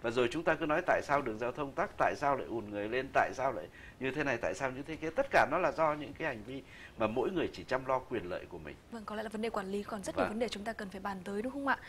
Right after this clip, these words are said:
Speaker 1: Vâng.
Speaker 2: À, thưa quý vị và các bạn, xây nhà vượt quy hoạch hay là nhiều giấy tờ chưa được phê duyệt, thế nhưng chủ đầu tư vẫn bất chấp luật để hoàn thành dự án và chuyển nhượng một trăm phần trăm dự án cho người dân.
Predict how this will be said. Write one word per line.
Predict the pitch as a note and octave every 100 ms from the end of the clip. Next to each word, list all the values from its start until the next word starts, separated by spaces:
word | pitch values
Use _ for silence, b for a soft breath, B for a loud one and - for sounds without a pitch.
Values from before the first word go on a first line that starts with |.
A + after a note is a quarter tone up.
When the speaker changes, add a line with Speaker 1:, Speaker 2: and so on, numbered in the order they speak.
| B
Speaker 1:
Vâng. | F#3 B B
Speaker 2:
À, | A#3 A3 A3+
thưa |
quý | D#4
vị | D#4+
và | A3+
các | D#4+ D4+
bạn, | C4+ -
xây | - D#4 C#4+
nhà | B3+ A3
vượt | F#3+ G3+ -
quy | B3+
hoạch | A#3 A#3 - B B
hay | - C4
là | G#3+
nhiều | F#3+ G#3
giấy | F#3+ A3+
tờ | - A#3+
chưa | F#3+ C#4
được | A#3
phê | C4+
duyệt, | B3+ A#3 - -
thế | -
nhưng | E4+
chủ | D4+ G3+
đầu | F#3+
tư | F3 A#3+ A#3
vẫn | G#3+ - G#3
bất | G4
chấp | - G#4 -
luật | A#3+ G#3+ -
để | F#3+
hoàn | F3+ G3
thành | F#3
dự | F3+ -
án | G#3+ A#3 G4+ B B B
và | C#4+ C4
chuyển | - C4+ G#3
nhượng | B3+ A#3+
một | A#3
trăm | F4+
phần | D#4+ G#3+
trăm | C4+
dự | B3+
án | - G#3
cho | C#4 C#4
người |
dân. | G#3+ A#3